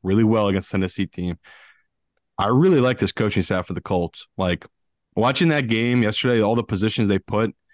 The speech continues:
Anthony Richardson in, it really looks like it's all clicking there. Like, the same thing where C J is being put in good positions to succeed with this Texans team. It feels the same with Richardson. And we talked about it. He had a slow start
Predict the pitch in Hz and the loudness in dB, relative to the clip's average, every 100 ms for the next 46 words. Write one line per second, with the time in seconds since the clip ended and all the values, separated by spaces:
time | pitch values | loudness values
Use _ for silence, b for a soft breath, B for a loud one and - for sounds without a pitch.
0 | _ 98 104 101 107 - - 101 98 107 | _ -6 -2 0 0 -2 -6 -2 0 -2
1 | 117 _ _ _ _ _ _ 107 98 104 | -4 _ _ _ _ _ _ -6 -4 0
2 | 147 151 120 120 107 98 110 104 - 98 | 2 4 2 0 -4 -4 -2 -4 -4 -6
3 | 92 87 85 85 - 98 113 156 139 156 | -6 -8 -8 -10 -6 -4 -2 -2 0 0
4 | 139 127 120 107 - b b _ _ - | 2 2 2 -2 -6 b b _ _ 0
5 | 170 143 143 127 110 117 110 127 107 117 | 2 4 4 2 2 0 0 0 0 0
6 | 104 98 107 - 104 92 - - 110 107 | -2 -2 0 -2 -4 -6 -14 -4 2 4
7 | 117 101 95 - 104 - 117 110 127 127 | 4 0 -2 -4 -6 -2 -2 0 0 0
8 | 127 b b b - - 143 123 131 117 | -2 b b b -16 -2 0 0 0 0
9 | 95 107 98 - 90 85 - 98 107 143 | 0 -2 -4 -8 -12 -14 -6 -2 0 0
10 | 135 110 92 127 139 - - 139 139 127 | -2 -2 -2 -2 -2 -4 -4 0 0 0
11 | - 120 101 | -2 0 0